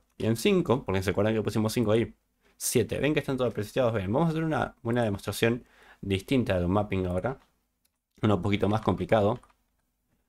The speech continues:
Mapping. Ok. Primero necesitamos que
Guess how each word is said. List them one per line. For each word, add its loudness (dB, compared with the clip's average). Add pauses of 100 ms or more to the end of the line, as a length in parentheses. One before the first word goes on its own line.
Mapping. 0 (640)
Ok. -10 (1400)
Primero 0
necesitamos -4 (4000)
que 0